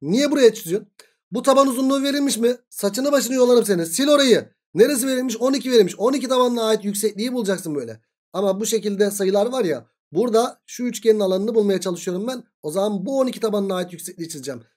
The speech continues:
Sadece geniş açılı olduğundan nereye düşecek? Dışarıya düşecek. Bak, verilen bilgileri kullanıyorum. E, düştü. Sonra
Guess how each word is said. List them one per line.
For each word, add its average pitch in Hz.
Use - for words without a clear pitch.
Sadece 240
geniş 214
açılı 220
olduğundan 190
nereye 226
düşecek? 220
Dışarıya 165
düşecek. 160
Bak, 147
verilen 160
bilgileri 160
kullanıyorum. 131
E, 202
düştü. 226
Sonra 240